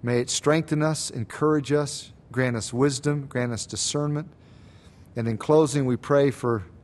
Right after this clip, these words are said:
anyone who is here with us this morning who doesn't know the Lord Jesus Christ and isn't right with you, Father.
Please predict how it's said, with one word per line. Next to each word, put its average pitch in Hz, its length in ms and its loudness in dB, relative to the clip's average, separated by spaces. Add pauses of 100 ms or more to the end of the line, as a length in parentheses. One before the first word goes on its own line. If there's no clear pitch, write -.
(140)
anyone 151 380 2
who 143 140 4
is 127 120 2
here 151 200 2
with 131 200 0
us 113 160 -4
this - 240 -6
morning 110 320 -2 (760)
who 127 120 -2
doesn't 143 320 4
know 151 360 6
the 120 240 2
Lord 123 260 4
Jesus 113 460 -2
Christ 110 600 -2 (760)
and 123 160 0
isn't 165 300 4
right 117 300 2
with 110 260 -4
you, 110 140 0
Father. 107 460 -6